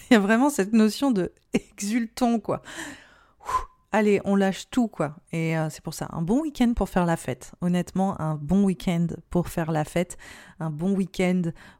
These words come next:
pour, euh, se dire que, voilà, ressentir que les choses vont bientôt changer, que les choses sont sur le point de changer et qu'on va pas se laisser abattre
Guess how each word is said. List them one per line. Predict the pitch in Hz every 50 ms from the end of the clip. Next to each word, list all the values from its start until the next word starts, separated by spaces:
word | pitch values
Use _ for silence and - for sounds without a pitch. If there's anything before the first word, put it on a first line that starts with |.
| _
pour, | - - - - 165 170 165 160
euh, | 156 135 127 - - _ _ _ _ _ _ -
se | - 147
dire | 143 151 170 180 175 - -
que, | - - 165 143 - - _ _ _ _ _ _ -
voilà, | 156 151 165 147 120 - - _ _ _ _ -
ressentir | 156 147 175 190 - - 202 185 185 - - 190 180 -
que | - 175
les | 165 165 165
choses | - - 175 175 165
vont | 160 160 160
bientôt | 151 151 170 175 175 - 185 180
changer, | - - 175 170 170 156 165 165 165 170 160
que | - - 156
les | 151 151 151
choses | - - 165 160 156 -
sont | - - - 151
sur | - - - 208
le | 208 202 202
point | - 196 196
de | 190 190
changer | - 190 185 180 165 185 180 185 185 - - - - - -
et | 160 165
qu'on | - - - 160 160
va | 147 156 151 151 165 - - - - _ -
pas | - 175 202 233
se | - - - - 196
laisser | 202 208 - - - 202 175 175 180 180 - _
abattre | - 175 180 175 156 156 147 160 170 - - - -